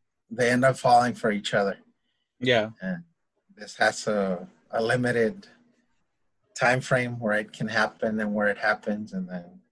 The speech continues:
Speaker 2: Yeah.
Speaker 1: So that's, that's the first one, and then the second one is another period piece.
Speaker 2: Mm-hmm.
Speaker 1: Uh, this one is called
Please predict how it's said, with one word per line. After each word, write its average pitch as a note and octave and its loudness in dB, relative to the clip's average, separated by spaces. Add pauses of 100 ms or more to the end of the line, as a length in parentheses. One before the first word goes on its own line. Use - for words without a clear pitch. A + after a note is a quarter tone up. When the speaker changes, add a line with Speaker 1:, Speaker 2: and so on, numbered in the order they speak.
(320)
Speaker 2:
Yeah. A#2 2 (320)
Speaker 1:
So C#3+ 4
that's, D#3 8 (240)
that's C#3 6
the D3 6
first D3 4
one, B2+ 2
and B2 -2
then B2+ 0
the A#2+ 0
second D#3+ 4
one C#3 4
is A#2 -4
another C#3+ 6
period C3+ 0
piece. B2+ -4 (800)
Speaker 2:
Mm-hmm. A2 -6
Speaker 1:
Uh, G#2 2
this - -10
one A#2 0
is G#2 -6
called A2 2